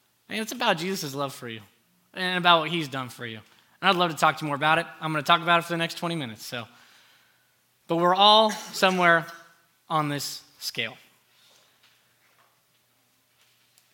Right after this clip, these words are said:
And Paul gives us two commands for us focusing on the gospel and not falling into false gospels. There's,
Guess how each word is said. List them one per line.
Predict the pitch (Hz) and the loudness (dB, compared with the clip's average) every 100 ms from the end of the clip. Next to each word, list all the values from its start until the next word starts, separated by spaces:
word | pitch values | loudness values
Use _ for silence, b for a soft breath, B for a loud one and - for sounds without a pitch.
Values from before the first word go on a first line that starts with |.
| _ _ _ _ _ _ _ - | _ _ _ _ _ _ _ -10
And | 156 | -4
Paul | - 202 208 | 2 2 2
gives | 170 165 147 | 0 -2 -4
us | 147 | -8
two | - 190 185 | -6 -4 -4
commands | 175 156 131 113 139 - - - _ _ _ _ | -4 -8 -8 -10 -12 -14 -14 -18 _ _ _ _
for | _ 170 160 | _ 0 2
us | 151 | 0
focusing | - 175 - 196 180 | -2 -2 -4 -4 -2
on | 180 | -2
the | 175 | 0
gospel | 147 139 - 147 | 0 0 -4 -6
and | 143 | -2
not | 147 170 | -2 0
falling | 180 170 165 | -2 -2 -4
into | 151 | -4
false | 151 135 - | -6 -6 -6
gospels. | 131 117 - 120 | -8 -8 -12 -10
There's, | 131 123 | -10 -10